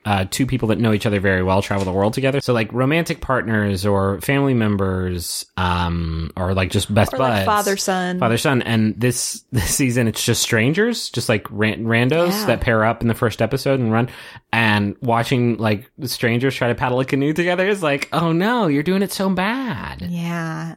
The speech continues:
Speaker 1: You and I are really good at it, I feel like. We've gone out paddling a couple times.
Speaker 2: We have, yeah. We have. I feel like you did the majority of the paddling until your back really started
Speaker 1: Until my
Speaker 2: hurting.
Speaker 1: back fucking went out 'cause I'm a hundred and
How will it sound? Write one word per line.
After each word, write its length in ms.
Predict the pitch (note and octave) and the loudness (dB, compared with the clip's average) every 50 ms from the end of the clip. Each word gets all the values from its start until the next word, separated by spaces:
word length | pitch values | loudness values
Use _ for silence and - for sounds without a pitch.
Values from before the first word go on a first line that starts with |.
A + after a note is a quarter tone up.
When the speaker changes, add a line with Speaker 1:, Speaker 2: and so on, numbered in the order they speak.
| _ _ - | _ _ -2
Speaker 1:
You 80 | A#2 | 0
and 100 | C3 C3 | 2 2
I 40 | C#3 D#3+ | 4 4
are 60 | D3 | 4
really 160 | A2+ G2 F2+ | 2 2 0
good 240 | D#2+ E2+ G2 G#2 F#2 | -2 -2 -2 -2 -2
at 140 | F2 D2+ B1+ | -2 -4 -6
it, 140 | G1+ - _ _ _ _ _ _ _ _ _ _ - - | -10 -16 _ _ _ _ _ _ _ _ _ _ -8 -6
I 60 | G2 | -2
feel 180 | - G#2+ D2+ | -2 0 0
like. 340 | B1+ A1+ G1+ G#1+ - _ - _ _ - | -2 -4 -6 -10 -14 _ -20 _ _ -2
We've 120 | - G3+ - | 0 0 2
gone 160 | - A3 G#3+ | 2 2 2
out 100 | F#3+ D#3 | 2 0
paddling 300 | - C3 A#2+ A2+ G#2+ G#2+ | 2 2 2 4 4 2
a 60 | G#2 G2 | 2 2
couple 220 | - G2 - G2 | 0 -2 -2 -2
times. 360 | - - B3+ - - A3 F3 | -2 0 0 2 2 0 -2
Speaker 2:
We 80 | D4+ E4 E4+ | -2 -4 -2
have, 400 | D#4+ B3+ A3 G3 G3 F#3+ - - | 0 2 2 2 0 0 -2 -2
yeah. 540 | A3+ A#3+ A#3+ A#3 G#3 F#3 E3+ E3 E3+ E3+ - - _ _ _ _ _ _ _ _ - - - _ | 0 0 2 2 0 0 0 -2 -4 -6 -8 -12 _ _ _ _ _ _ _ _ -20 -20 -14 _
We 120 | - B3+ B3+ | -2 0 2
have. 320 | B3 C4 B3+ G3+ F#3+ F3+ | 2 2 2 2 2 2
I 140 | F3+ D#3 G3 | 0 -2 -4
feel 180 | - - B3+ B3+ | -4 -4 -4 -2
like 320 | B3 A#3 G#3+ G3+ G3+ - | -2 -2 -2 -4 -4 -6
you 240 | F#3+ F#3 F#3+ G3 F#3+ | -6 -4 -2 -2 -2
did 220 | G3 G3 F#3 F#3 | 0 -2 -2 0
the 60 | F#3+ | 0
majority 640 | F3+ F3 E3+ - - F3 E3+ E3+ E3+ E3 E3 E3 D#3+ D#3+ | -2 -2 -2 -2 -2 -2 -2 0 0 0 0 0 0 -2
of 180 | D#3 D#3 - - | -2 -4 -8 -12
the 60 | - | -16
paddling 480 | - - - D#3+ D#3+ D3+ D3 D3 C#3+ D3 | -8 -2 -2 0 0 0 0 -2 0 -2
until 220 | D3+ D#3+ - D#3+ | -2 0 2 2
your 100 | D#3+ D#3+ | 2 2
back 300 | D3 D3+ D3+ D3 D3+ - | 2 2 0 0 0 0
really 200 | - B2+ B2+ B2+ | -2 -2 0 0
started 240 | - - - D#3 - | -2 -2 -4 -2 0
Speaker 1:
Until 40 | - | 2
my 80 | - - - | 2 2 2
Speaker 2:
hurting. 240 | - A#2+ A#2+ A#2+ B2 | 2 2 2 2 2
Speaker 1:
back 80 | A3+ | 0
fucking 320 | - - A2 - - G#2 G2+ | 2 0 0 2 2 0 2
went 140 | G2+ G2 F#2+ | 2 0 0
out 180 | F2+ F#2 F2+ F#2 | 0 -2 -4 -4
'cause 120 | - G2+ | -4 -4
I'm 100 | F#2+ F#2+ | -2 -2
a 40 | F#2+ | -2
hundred 440 | - - - - A2 G2 F#2+ G2+ F#2 | -2 -2 0 0 0 0 0 -2 -2
and 120 | G2 G2 | -2 -2